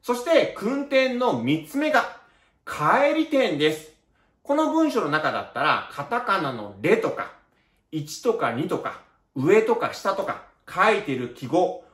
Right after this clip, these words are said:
これが返り点です。この返り点の約束のルールに従って読むことで、難しい読みにくい漢文も日本語に直すことができるっていうわけなんです。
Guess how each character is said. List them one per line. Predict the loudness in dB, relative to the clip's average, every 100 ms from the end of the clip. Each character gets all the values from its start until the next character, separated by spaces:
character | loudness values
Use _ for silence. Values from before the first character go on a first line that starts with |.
| _
こ | 0
れ | 4 4
が | 4 2 -4 -10
返 | 0 4 4
り | 4
点 | 0 -2 2
で | 2
す。 | 0 -10 _ _ _ _ _ _
こ | 2
の | 6 6 4 -4
返 | 0 2 2 0
り | -2
点 | -2 0
の | 0 2
約 | 2 2 0
束 | -4 -4 0
の | 2
ル | 4
ー | 2
ル | 2 -2
に |
従 | -2 0 2
っ | 2 0
て | -2
読 | 0
む | 0
こ | -2
と | -4 -4
で、 | -6 -10 _ _ _ _
難 | -2 0 0 2 2 2
し | -2 -2 0
い |
読 | 2 2
み | 2
に | -2 0
く | 0
い | 0
漢 | -4 0 0
文 | 0 0 0
も | 0 -2 -14 _ _
日 | 0 2
本 | 4 2 4
語 | 2
に | 2 2 0
直 | 4 4 4
す | 0
こ | -2
と | 2
が | 4 4
で | 2
き | -2 -2
る | -2
っ | -2
て |
い | 0
う | 4
わ | 4
け | 4
な | -2 -4
ん |
で | 2 2
す。 | 0 -12